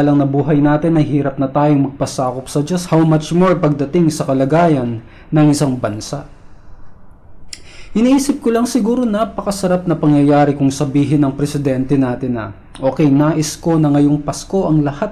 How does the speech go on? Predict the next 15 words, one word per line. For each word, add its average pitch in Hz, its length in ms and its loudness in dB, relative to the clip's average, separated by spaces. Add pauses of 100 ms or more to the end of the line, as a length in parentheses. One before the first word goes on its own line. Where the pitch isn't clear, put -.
ng 196 160 2
mga 190 60 -6 (100)
Pilipino 202 560 0
ay 175 80 2
dadalo 180 640 0
sa 165 160 -6
isang 180 240 -2
malaking 175 480 0
pagdiriwang 202 880 -2 (320)
at 175 240 -2
pagsamba 156 800 0
para 160 320 -4
sa 156 160 -6
Panginoong 160 480 2
Jesus. 180 640 -6